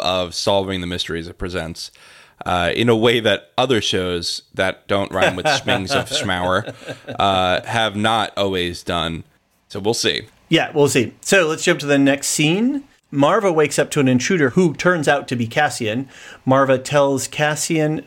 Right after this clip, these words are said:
Speaker 2: that Ferrix is now under Imperial authority and that Tim Carlo turned him in. Cassian tells Marva that they can leave and he's got enough credits.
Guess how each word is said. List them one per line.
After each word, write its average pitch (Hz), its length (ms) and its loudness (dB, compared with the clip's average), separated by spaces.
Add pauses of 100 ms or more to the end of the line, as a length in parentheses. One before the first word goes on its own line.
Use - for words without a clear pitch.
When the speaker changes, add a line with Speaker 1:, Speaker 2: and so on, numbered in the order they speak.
Speaker 2:
that 127 280 0
Ferrix 175 560 2
is 127 120 -6
now 143 280 2
under 123 320 2
Imperial 131 720 2
authority 135 640 2 (320)
and 131 120 6
that 127 220 2
Tim 156 260 2
Carlo 139 540 2
turned 120 320 0
him 117 80 4
in. 123 340 0 (720)
Cassian 147 400 0
tells 139 240 2
Marva 135 300 4
that 120 180 -2
they 120 100 0
can 127 200 2
leave 180 420 4
and 123 140 2
he's 120 140 2
got 131 120 4
enough 117 300 2
credits. 117 460 -2